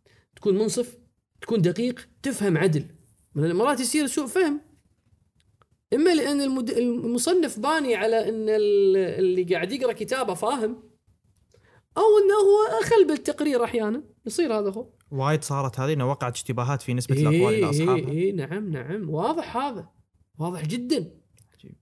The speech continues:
Speaker 1: واضح جدًا. إيه، إيه، يعني كثير وقع، مو قليل. مو قليل.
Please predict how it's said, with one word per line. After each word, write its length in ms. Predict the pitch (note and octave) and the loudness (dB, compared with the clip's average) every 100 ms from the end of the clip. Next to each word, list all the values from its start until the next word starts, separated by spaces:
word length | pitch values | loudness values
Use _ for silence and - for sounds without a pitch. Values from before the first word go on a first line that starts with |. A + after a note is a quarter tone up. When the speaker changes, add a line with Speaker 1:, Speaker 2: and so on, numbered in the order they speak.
| - | -8
Speaker 1:
واضح 300 | C#3+ C3+ D3 | -4 -4 -4
جدًا. 400 | D3 G3 C4 G3 | -6 -6 -6 -4
إيه، 280 | - B3 A#3+ | -2 -2 -2
إيه، 280 | F#3 G#3+ | -4 -2
يعني 800 | E3 C#3+ D#3 D#3 D3+ D3 C#3+ B2+ - _ _ _ _ _ | -2 -2 -2 -2 -2 -2 -4 -4 -8 _ _ _ _ _
كثير 500 | - D3 A3 D#4+ C#4+ | -4 -2 2 2 4
وقع، 440 | G3+ F3 D3+ A#2+ G#2+ | 2 2 -6 -8 -4
مو 100 | D#3+ | -2
قليل. 480 | G#3+ C#4+ C4+ D#3 - _ _ _ - | -2 -2 -4 -4 -10 _ _ _ -10
مو 100 | C#3+ | -6
قليل. 380 | F3+ B3+ A3 - | -4 -4 -4 -8